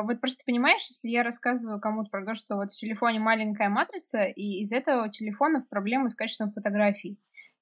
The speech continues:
а, люди меня не понимают. Я бы даже вот здесь объяснила, чем плоха, ну, то есть какие, по-, какие возникают проблемы в связи с тем, что в телефонах матрица меньше, чем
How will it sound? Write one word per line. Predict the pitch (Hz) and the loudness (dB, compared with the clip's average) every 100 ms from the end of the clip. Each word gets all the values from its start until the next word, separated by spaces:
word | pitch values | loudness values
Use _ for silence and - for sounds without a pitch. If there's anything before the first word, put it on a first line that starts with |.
| _ | _
а, | 196 190 | -4 0
люди | 190 262 294 | 4 6 8
меня | 254 | 8
не | 240 240 | 8 6
понимают. | 240 214 208 196 180 - _ _ _ _ _ _ _ _ _ | 6 6 8 6 4 -2 _ _ _ _ _ _ _ _ _
Я | 196 226 | 0 4
бы | 233 | 6
даже | 247 247 233 | 6 6 4
вот | 226 | 2
здесь | 220 247 254 - | 4 4 4 0
объяснила, | 208 202 208 269 403 - - | 2 2 2 0 2 0 0
чем | - 269 | 2 2
плоха, | 285 214 - 233 269 - _ - | 2 0 2 2 2 0 _ -2
ну, | 214 240 | 2 4
то | 208 | 4
есть | 240 - - - | 2 0 -14 -4
какие, | - 220 277 220 - - - | -2 4 4 4 -2 -14 2
по-, | 226 208 208 202 - - | 6 8 8 6 2 -8
какие | 220 320 | 2 6
возникают | 330 254 254 233 | 8 6 6 4
проблемы | 220 214 247 392 240 | 2 2 4 4 2
в | |
связи | - 208 208 | 0 2 2
с | 208 | 4
тем, | 262 311 | 2 2
что | - - 214 | 0 0 0
в | 190 | 0
телефонах | - 190 202 294 277 269 | -4 -6 2 4 4 4
матрица | 226 - - 196 | 2 0 -4 -4
меньше, | 185 214 311 - | 2 2 2 0
чем | 202 - 208 233 240 226 | 0 2 4 4 4 0